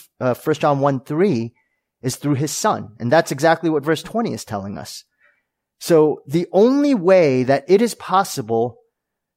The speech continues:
to have this relationship, John tells us in verse twenty, is that he's given us understanding.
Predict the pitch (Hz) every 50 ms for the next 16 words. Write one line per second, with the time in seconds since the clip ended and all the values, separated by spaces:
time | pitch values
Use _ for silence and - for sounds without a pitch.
0 | _ _ - 143 135 156 180 208 208 202 208 196 - 151 151 160 202 254 - -
1 | 156 127 - - 120 104 101 - _ - _ _ _ _ _ _ _ _ _ 117
2 | 117 160 175 208 226 - - 202 185 180 170 175 - 165 147 127 135 131 - -
3 | - 180 185 160 123 120 110 110 117 113 113 - - _ _ _ _ _ _ _
4 | _ _ _ _ _ _ _ - - 156 151 131 117 - 165 165 170 180 165 151
5 | 147 143 - - - _ _ 135 139 131 113 113 113 - - - - - 117 107
6 | 104 92 98 - -